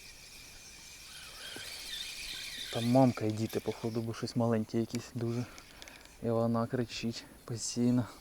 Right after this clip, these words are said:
А більш ні на що і не покидаєш, ніж на поверхневі приманки. Бачите, водорості скрізь на поверхні прям лежать. На що ще кидати? На джиг? Це і довго.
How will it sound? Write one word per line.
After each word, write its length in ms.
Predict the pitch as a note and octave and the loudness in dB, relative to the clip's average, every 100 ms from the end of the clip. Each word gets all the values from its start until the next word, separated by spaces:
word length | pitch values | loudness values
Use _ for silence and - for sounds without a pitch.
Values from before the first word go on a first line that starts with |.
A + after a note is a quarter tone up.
| - - - - | -14 -12 -6 -2
А 40 | |
більш 280 | A2 A#2+ A#2 | 4 4 4
ні 80 | B2 | 4
на 100 | A#2 | 4
що 160 | - | 4
і 40 | B2 | 2
не 80 | A#2+ | 2
покидаєш, 600 | B2 A2 G#2+ G#2 G2 G#2+ | 0 2 4 2 0 -4
ніж 220 | G#2 - | -4 -2
на 220 | G#2 G2+ G#2+ G2+ - - | -2 0 0 0 -2 0
поверхневі 420 | G#2+ - G#2+ G#2 | 0 2 0 2
приманки. 520 | - G#2 G2+ G2+ - - - - - - | 0 2 2 0 -4 -8 -12 -14 -14 -10
Бачите, 500 | G#2 G#2 G#2+ - G2+ | -6 2 2 2 2
водорості 480 | G#2+ A#2+ A#2 - | 2 4 0 -2
скрізь 480 | A#2 - A2 G2 - - - - - | -4 -2 -2 -2 -8 -12 -18 -14 -6
на 120 | G#2+ | -2
поверхні 440 | G#2+ G#2 G2+ - | 2 2 2 0
прям 260 | G#2 A2+ A#2 | 0 2 4
лежать. 380 | A#2+ A#2+ A#2+ - - - - - - - - - | 2 2 -2 -4 -20 -20 -18 -16 -16 -16 -18 -8
На 120 | A2+ | -6
що 180 | G2+ A2 | -2 -2
ще 200 | G2 - | -2 -2
кидати? 280 | - G#2+ G#2+ | 0 2 2
На 100 | A2+ | 0
джиг? 380 | A2 B2 C3+ - - - - | 0 2 2 -2 -14 -20 -14
Це 180 | - - | -6 -2
і 60 | A2 | 2
довго. 480 | G#2+ B2+ A#2 B2 | 8 8 6 0